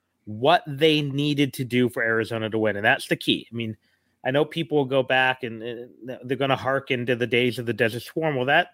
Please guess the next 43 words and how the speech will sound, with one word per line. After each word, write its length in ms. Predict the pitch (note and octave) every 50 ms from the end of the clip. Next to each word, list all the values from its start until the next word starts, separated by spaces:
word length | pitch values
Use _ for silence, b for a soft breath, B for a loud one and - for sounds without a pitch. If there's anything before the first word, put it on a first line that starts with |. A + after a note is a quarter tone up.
| _ -
that 200 | - D#3 D#3 D#3+
brand 200 | - F3+ F#3 F3+
of 100 | E3+ C#3+
college 240 | - F#3+ F3+ E3+ D#3
<laughs> 20 | -
football 400 | - - - - C3+ F3 E3 D3+
is 80 | -
gone, 320 | - C#3 D#3+ F3 D3 B2 G2+
guys. 360 | F#2+ B2+ A2+ A2+ A#2 - - B B B B B B B B B B B
Um, 460 | - A#2+ A#2+ A#2+ A#2 A2+ A2+ G#2+ G#2+ -
you 400 | - A#2+ A#2+ C#3 D3+ D#3 D#3 - _ -
basically 360 | C#3+ D3 D3+ - E3+ - D#3
have 180 | C#3 C#3+ D3 -
to 80 | -
try 200 | A#2 - D#3 C#3+
to 60 | C3 B2
outscore 420 | B2 C3 - - - - C#3 C3
your 180 | B2+ B2 A2 G#2
opponent. 540 | - - - F3 G#3 G3+ C3 B2+ C#3 - - _ _ _ _ _ _ _ -
And 120 | G#2+ G#2+
Arizona's 500 | B2 C3 D3+ D#3 B2+ D3 D3 D#3 D#3 A#2
defense, 380 | - C3+ C#3 C3 - C#3 A#2+ A#2+
as 240 | C3 C3 B2 - -
you 100 | D#3+ D#3+
said, 240 | - - D#3 C#3
Mike 300 | B2+ C3 B2+ C3 C3 B2 -
and, 160 | C3+ A#2+ A#2+
and 140 | B2 B2 A2+
Chu, 240 | - - B2+ B2 A#2+
they 140 | A2+ A#2
took 260 | A2 - - D3+ D3 -
away 240 | D3+ C#3 C#3+ C#3+
those 220 | C#3+ D3+ D3 C3 C#3
opportunities 760 | C3+ C3+ - - C3+ - - C#3 C3+ C3 B2+ B2+ B2 A#2 -
to, 140 | - C3 A#2
to 160 | - - C#3
change 320 | - - D3 C#3+ C#3 C3+
momentum. 600 | A#2+ D3 C#3+ C3+ B2 A#2 A2 G#2 - A2 A2 A2+ - _ _ _ _ _ _ _ _ _ _ _ _ -
And 320 | A2+ A#2+ A#2+ A#2+ B2 A#2+
they 80 | B2 B2
made 320 | A#2+ B2 B2+ B2+ A#2+ A2
just 360 | - - C3+ B2+ B2+ C3 - -
enough 300 | C#3 C#3 C#3 C3+ C3